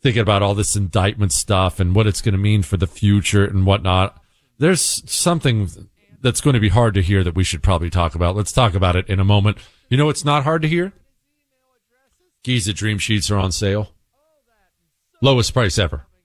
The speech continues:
The greatest sheets ever at their lowest price ever. When's the last time you woke up,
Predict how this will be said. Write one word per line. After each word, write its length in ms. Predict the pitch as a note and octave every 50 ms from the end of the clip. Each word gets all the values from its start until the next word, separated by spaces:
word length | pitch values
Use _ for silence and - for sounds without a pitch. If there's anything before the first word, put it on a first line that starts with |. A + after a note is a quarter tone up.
| _ _ _ _ _ _ _ _ _ _ _ _
The 100 | - A#2
greatest 380 | G2 - B2 B2+ E3 F#3 G3+ -
sheets 360 | - - F#3 F#3 D#3 - -
ever 400 | C#3 B2 A2 G#2+ G#2+ G#2+ A2+ A#2 _ _ _ _ _ _ _ _ _ _ -
at 180 | B2+ B2 A2+ -
their 180 | - B2 A#2+ G#2+
lowest 600 | G2+ A2+ C3+ C3+ C3 C3 B2 - - - - -
price 360 | - D3+ C#3 A#2+ - - -
ever. 220 | D#2 C2+ - - - - _ _ _ _ _ _ _ _ _ _ -
When's 300 | A2+ C#3 E3+ F3+ - -
the 80 | F#3+
last 360 | F#3 F3+ E3+ E3+ E3 - -
time 220 | - D#3+ D#3 D3 C#3
you 100 | B2 B2
woke 300 | A#2+ B2+ B2+ A#2 - B2
up, 240 | A#2 A#2 B2+ -